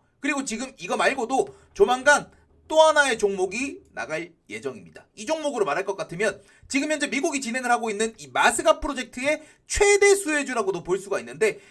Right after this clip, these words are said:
내년 상반기까지 최소 다섯 배 이상 폭등이 나올 수 있는 종목이라는 거 먼저 말씀을 드리겠고요. 제가 지금 요 하나오션하고 두산 에너빌리티 드렸던 거 수익 인증 다 보여드리고 내년 상반기 최소 다섯 배 이상 올라갈 확률이 굉장히 높은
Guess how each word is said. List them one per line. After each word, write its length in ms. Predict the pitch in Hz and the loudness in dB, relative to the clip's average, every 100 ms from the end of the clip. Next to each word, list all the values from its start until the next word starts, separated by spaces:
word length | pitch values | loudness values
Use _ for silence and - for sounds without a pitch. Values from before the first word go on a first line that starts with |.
| _ | _
내년 280 | 156 254 285 | -4 0 0
상반기까지 960 | 294 359 349 339 302 - 247 247 277 - | 0 2 2 2 -4 0 2 2 0 -8
최소 540 | - 392 370 359 392 - | -2 2 4 4 2 0
다섯 320 | 233 330 - | -2 -2 -6
배 100 | 254 | -6
이상 280 | 233 277 302 _ _ | 0 0 -2 _ _
폭등이 460 | 226 - - 339 294 | -8 -8 -6 -6 -4
나올 220 | 143 202 | 2 2
수 120 | 202 | 2
있는 160 | 202 175 | -10 -10
종목이라는 500 | 190 202 175 151 139 | -6 -4 -2 -4 -6
거 60 | |
먼저 220 | 113 110 117 | -8 -8 -8
말씀을 360 | 101 - 143 | -8 -8 -10
드리겠고요. 640 | 135 151 131 151 226 214 - _ _ _ - | -8 -8 -8 -6 -4 -4 -6 _ _ _ -10
제가 240 | 247 285 | 0 2
지금 200 | 277 240 | 2 2
요 100 | 208 | 2
하나오션하고 720 | 208 320 339 330 277 240 220 | 4 2 2 2 0 -2 -2
두산 300 | 233 208 277 | -6 -6 -6
에너빌리티 460 | 147 175 180 226 - | -4 -8 -6 -8 -8
드렸던 360 | 185 233 226 196 | -6 -6 -4 -4
거 80 | |
수익 300 | 196 330 330 | -4 -4 -6
인증 220 | 220 196 175 | -4 -8 -6
다 280 | 175 254 | -2 -2
보여드리고 680 | 269 160 196 156 135 214 - - - | -2 0 0 0 2 2 2 -4 -10
내년 260 | - 269 | -8 -6
상반기 560 | 285 311 330 320 277 277 | -4 0 2 2 0 -8
최소 240 | 339 302 | -6 -6
다섯 260 | 262 269 330 | -4 -4 -2
배 100 | 285 | -2
이상 220 | 269 - | -2 -4
올라갈 440 | - 294 277 262 226 | -2 2 2 0 -6
확률이 460 | 247 240 226 226 | -10 -10 -10 -10
굉장히 480 | - 208 269 330 302 | -12 -10 -2 -2 2
높은 360 | 208 202 185 | 2 2 -6